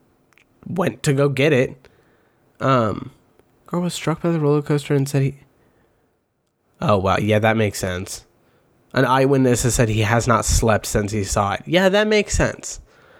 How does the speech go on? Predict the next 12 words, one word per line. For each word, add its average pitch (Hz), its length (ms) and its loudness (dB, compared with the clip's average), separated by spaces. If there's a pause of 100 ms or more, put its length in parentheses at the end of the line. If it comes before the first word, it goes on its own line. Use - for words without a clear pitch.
(160)
Um, 123 480 2
I, - 220 0
I 131 180 2
don't 160 220 2
think 160 200 0
I 160 120 4
would. 165 300 0 (2250)
Someone 214 360 0 (100)
uploaded 196 480 2
it 220 140 0
to 143 120 2
TikTok? 196 1000 0